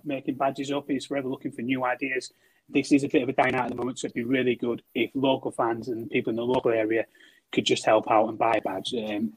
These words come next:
it, it, like I say, it's a dying art, and Daryl's a really good guy. And it's, I don't know about anybody else, but I grew up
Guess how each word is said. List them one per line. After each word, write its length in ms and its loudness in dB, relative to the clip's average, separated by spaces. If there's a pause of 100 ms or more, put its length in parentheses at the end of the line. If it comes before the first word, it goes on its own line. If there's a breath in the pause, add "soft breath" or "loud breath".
(120)
it, 140 -10 (300)
it, 280 6
like 140 4
I 20 -10
say, 180 2
it's 100 -4
a 40 -2
dying 380 6
art, 260 -2
and 160 -6 (260)
Daryl's 260 2
a 60 -2
really 220 0
good 180 -4
guy. 200 -2
And 140 -2
it's, 280 -2 (340 soft breath)
I 60 -4
don't 120 4
know 40 0
about 160 4
anybody 280 0
else, 220 4
but 80 -2
I 160 6
grew 220 2
up 80 -2